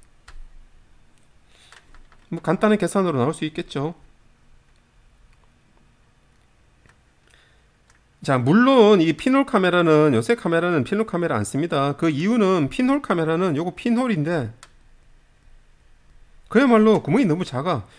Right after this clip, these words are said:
빛이 작죠. 그럼 이렇게는 빛이, 여전히 빛이 너무 작아요. 이렇게 찍기는. 빛이 들어오는 구멍이 요거밖에, 요거, 요렇게 요 공간밖에 안 되니까.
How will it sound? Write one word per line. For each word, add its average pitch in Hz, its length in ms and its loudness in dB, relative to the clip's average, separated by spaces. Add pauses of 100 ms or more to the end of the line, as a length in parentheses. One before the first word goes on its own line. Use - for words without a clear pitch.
(100)
빛이 - 260 -4
작죠. 165 640 -6 (380)
그럼 226 160 4
이렇게는 269 580 0
빛이, 220 500 0 (260)
여전히 151 380 4
빛이 202 300 -2
너무 196 200 2
작아요. 139 460 -4 (180)
이렇게 147 300 -6
찍기는. 98 380 -10 (680)
빛이 240 280 0
들어오는 185 480 2 (300)
구멍이 175 320 4
요거밖에, 151 480 -2
요거, 143 380 -6
요렇게 147 360 0
요 151 140 2
공간밖에 185 440 -2
안 98 100 -4
되니까. 127 520 -6